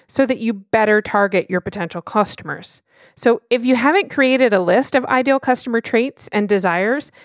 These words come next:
then you definitely should start thinking about it and developing your own.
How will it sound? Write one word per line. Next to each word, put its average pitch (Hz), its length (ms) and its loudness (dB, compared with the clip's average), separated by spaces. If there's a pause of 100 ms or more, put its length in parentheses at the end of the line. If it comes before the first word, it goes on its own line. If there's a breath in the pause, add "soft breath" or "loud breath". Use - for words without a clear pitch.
(200 soft breath)
then 233 220 0
you 247 120 2
definitely 269 420 0
should 226 240 -4
start 196 340 0
thinking 202 320 -2
about 165 240 0
it - 140 -4 (100)
and 220 360 2
developing 185 600 0
your 175 200 -2
own. - 180 -6